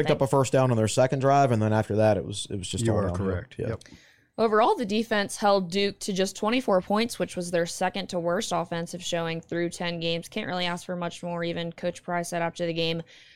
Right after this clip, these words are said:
Speaker 1: "We just fight and claw defensively to hang on, and when we don't get some help, it just makes it too much to overcome." Of course,
Speaker 3: Mm.
Speaker 1: bringing it back to the lack of offense.
Speaker 2: Yeah, and he's right. I mean, when, when, when you score twenty-four points, or excuse me, when you allow twenty-four points,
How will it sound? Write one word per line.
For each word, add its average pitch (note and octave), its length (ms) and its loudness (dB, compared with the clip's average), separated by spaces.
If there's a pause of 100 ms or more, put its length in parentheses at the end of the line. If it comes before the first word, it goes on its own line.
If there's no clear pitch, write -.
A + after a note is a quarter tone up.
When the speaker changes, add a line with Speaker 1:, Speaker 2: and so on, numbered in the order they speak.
(140)
Speaker 1:
"We G3+ 100 -2
just F#3 260 0
fight G3+ 240 4
and G3+ 120 -6
claw F#3+ 240 2
defensively F3+ 600 0
to F3+ 100 -6
hang E3+ 260 -4
on, E3 240 -2
and E3 140 -4
when E3+ 120 -4
we E3 140 -4
don't E3+ 300 -4
get F3 160 -6
some E3+ 160 -8
help, D#3+ 400 -6
it E3 100 -4
just E3 240 -8
makes D#3 300 -8
it - 100 -6
too - 180 -10
much - 280 -10
to - 120 -12
overcome." - 520 -10
Of - 100 -16
course, E2 240 -8
Speaker 3:
Mm. F#2+ 60 -10
Speaker 1:
bringing D#2+ 240 -8
it - 100 -14
back - 220 -10
to - 100 -18
the - 80 -10
lack - 240 -10
of - 80 -16
offense. - 640 -14
Speaker 2:
Yeah, G3 340 4
and E3 120 4
he's F3+ 200 6
right. A2 380 4
I A#2 80 0
mean, A#2+ 240 4
when, C#3 300 2
when, C#3 200 4
when C3+ 140 4
you D#3+ 100 4
score C3 520 6 (140)
twenty-four C3 560 4
points, - 600 0
or G#2+ 80 4
excuse A#2+ 240 0
me, G#2+ 80 4
when G#2+ 160 0
you A2 100 2
allow G2+ 260 4
twenty-four G#2 480 -2
points, G#2+ 420 0